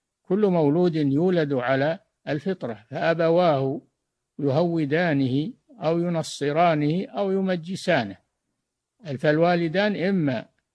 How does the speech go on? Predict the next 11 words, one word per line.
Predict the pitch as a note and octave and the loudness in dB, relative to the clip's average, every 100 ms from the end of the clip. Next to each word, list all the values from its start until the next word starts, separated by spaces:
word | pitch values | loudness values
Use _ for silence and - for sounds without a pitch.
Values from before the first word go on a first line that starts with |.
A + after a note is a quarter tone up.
| _ _ _ - | _ _ _ -8
أن | D#3+ D3+ | -4 0
يحافظوا | D3 C#3 C#3+ C3+ - F#3+ D#3+ E3+ D#3+ C3 | 0 0 -4 -4 2 2 2 0 0 0
على | C#3+ C3+ | 0 0
فطرة | C3 F#3 E3 C3+ A2+ | -2 -6 -4 -4 -4
الولد | B2+ A#2+ C3+ D3+ C3+ C3+ - _ _ _ _ _ _ _ - | -6 -2 2 4 2 -2 -14 _ _ _ _ _ _ _ -8
ويأمروه | B2 C#3 C#3 C#3+ E3 F3+ D3+ | -4 -2 -2 -2 0 2 2
بالصلاة | C#3+ C#3 - C#3 C#3+ D#3 D3+ | 0 -4 -4 0 4 4 2
لسبع | C#3+ C3 B2 D3+ D#3 D3 C3 - _ A#3+ G#3 _ _ _ | -4 -4 -2 0 2 0 -2 -8 _ -20 -20 _ _ _
ويضربوه | C#3 D3 C#3 C#3 C#3 E3+ D#3 C#3+ | -2 0 0 -2 0 2 4 4
عليها | C#3 D3 D3 C#3 | 2 2 2 2
لعشر، | C3 B2 A#2 D3 E3+ D3+ | 0 -2 -4 -4 -6 -8